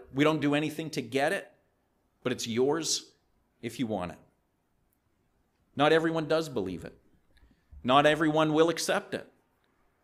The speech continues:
Some will scoff at it. Some will think that they don't need it. Some won't believe that Jesus even did it. You see, there's no promised peace or joy for those.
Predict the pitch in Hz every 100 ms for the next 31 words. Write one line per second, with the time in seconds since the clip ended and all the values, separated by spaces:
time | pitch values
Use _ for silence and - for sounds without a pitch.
0 | _ - - 143 156 147 - 160 160 196
1 | 123 87 - - _ _ _ - - _
2 | - - 156 160 160 - 170 175 160 139
3 | - - - 127 139 156 165 185 - -
4 | _ _ _ _ _ _ _ _ _ _
5 | _ _ - 156 170 175 175 175 170 170
6 | 165 135 165 165 151 175 156 131 139 185
7 | 104 - _ _ _ - _ _ _ _
8 | _ _ _ _ _ 123 165 160 151 170
9 | 170 - 170 180 175 - - - 180 123
10 | - - - 139 123 123 147 151 143 107
11 | 90 82 78 -